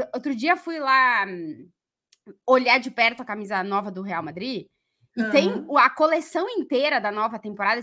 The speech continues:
Speaker 1: tem umas coisas muito bonitas, assim, que tu diz, pô, dá tranquilamente pra botar aquilo ali e j-, jantar, entendeu? Porque é uma camisa preta com escudo dourado, tá, assim, tem, ah, umas coisas elegantes, assim, ô Clara, que,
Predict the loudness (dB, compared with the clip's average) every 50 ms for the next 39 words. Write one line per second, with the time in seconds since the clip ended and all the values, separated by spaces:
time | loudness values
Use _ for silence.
0 | -6 -14 _ _ -6 -4 -4 -4 -4 -6 -8 -8 -4 -2 0 0 2 0 -2 -2
1 | -2 -2 0 2 2 2 0 0 -2 -2 -4 -2 -4 -6 -8 -12 -12 -12 -14 -12
2 | -14 -12 -10 -8 -8 -6 -6 -8 -10 -6 _ 0 0 2 2 2 4 4 2 2
3 | 0 0 0 0 0 2 2 2 2 2 0 -2 -2 -4 -6 -8 -8 -8 -8 -10
4 | -8 -4 -4 -2 0 0 0 0 0 -2 -4 -4 -4 -4 -6 -6 -8 -8 -10 -10
5 | -12 -12 -12 -14 -14 -14 -16 -18 -16 -14 -12 -12 -10 -4 -2 2 2 4 2 2
6 | 0 -4 -6 -6 -4 -4 -2 -4 -4 -6 -10 -14 -10 -6 -4 -2 -2 -4 -6 -8
7 | _ _ _ _ -20 -20 _ _ _ 4 6 8 8 8 6 6 6 6 8 6
8 | 6 4 4 4 4 6 6 6 6 4 0 -6 -4 -2 -2 -2 -4 -6 -8 -8
9 | -8 -6 -4 -4 -4 -2 -2 0 0 0 2 4 6 6 8 6 6 2 -4 -8
10 | -8 -6 -6 -6 -4 -4 -4 -4 -4 -6 -6 -6 -6 -6 -10 -14 -14 -10 -8 -6
11 | -6 -6 -4 -2 -2 -2 -2 -4 -6 -6 -6 -6 -4 -4 -4 -4 0 4 6 8
12 | 8 6 6 2 -2 -8 -8 -4 -2 -2 -2 -2 -4 -6 -6 -6 -6 -8 -12 -12
13 | -12 -12 -12